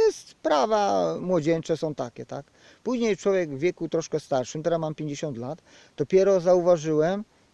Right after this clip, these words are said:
co mi faktycznie dało wojsko. Cieszę się z tego, jestem dumny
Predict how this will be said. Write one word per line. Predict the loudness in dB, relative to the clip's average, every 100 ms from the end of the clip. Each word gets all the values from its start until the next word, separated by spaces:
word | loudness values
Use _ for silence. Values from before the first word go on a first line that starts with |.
| _ _ _
co | -6 0 2
mi | 0
faktycznie | -2 -4 -4 -6 -4
dało | -2 0 0
wojsko. | 0 -2 -4 -8 -12 -12 -12 _ _ _ _ _
Cieszę | 2 4 4 2 -2
się | -2 -8
z | -4
tego, | 0 2 2
jestem | 2 -2 -2
dumny | 0 0 -4